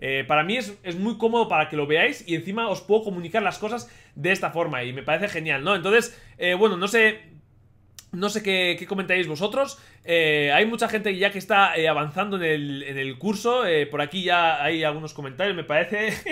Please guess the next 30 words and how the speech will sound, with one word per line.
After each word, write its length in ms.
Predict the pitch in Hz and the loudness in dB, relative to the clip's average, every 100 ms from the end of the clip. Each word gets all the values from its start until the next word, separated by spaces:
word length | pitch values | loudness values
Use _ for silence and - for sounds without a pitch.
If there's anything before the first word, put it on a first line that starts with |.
| 226 392 - - - | -10 -10 -12 -14 -14
<laughs> 160 | - | -10
Entonces, 400 | 180 175 226 214 | -2 2 2 2
eh, 180 | 160 151 160 | -2 0 4
bueno, 260 | 262 156 - - | 2 2 -6 -6
también, 220 | 165 196 | -2 0
por 120 | 233 | 0
ejemplo, 500 | 226 262 226 262 262 - | -2 -2 -2 -4 -4 -2
eh, 300 | 156 147 147 | 0 2 2
ya, 120 | 196 | 2
bueno, 220 | 190 160 | 2 -2
ya 120 | 147 | 0
le 80 | 202 | 0
contesto 320 | 190 180 190 | -2 -4 -4
aquí, 180 | 151 180 | -4 -4
¿no? 140 | 165 196 | -2 0
Pero, 240 | 160 151 - - _ | 2 0 -4 -20 _
eh, 840 | 151 151 147 143 131 131 131 131 156 _ - | -2 0 2 0 -4 -10 -14 -16 -18 _ -6
este 260 | 202 254 | -4 -2
me, 240 | 240 190 175 | -2 0 -2
me 100 | 170 | -4
pre-, 160 | 180 | -4
Omar 300 | 156 160 226 | -2 2 2
me 80 | 226 | 0
preguntaba, 640 | 175 165 160 220 220 269 - | -4 -6 0 2 2 0 -4
eh, 520 | 160 147 131 127 120 - _ _ _ _ _ _ _ _ - _ _ _ | -2 -2 -4 -10 -14 -16 _ _ _ _ _ _ _ _ -20 _ _ _
por 140 | 160 | -8
ejemplo, 400 | 156 214 233 247 - _ _ _ - | -6 -2 0 0 -2 _ _ _ -6
en 160 | 160 160 | -4 -2
el 120 | 156 | 0
Batman, 380 | 185 240 226 | 2 2 0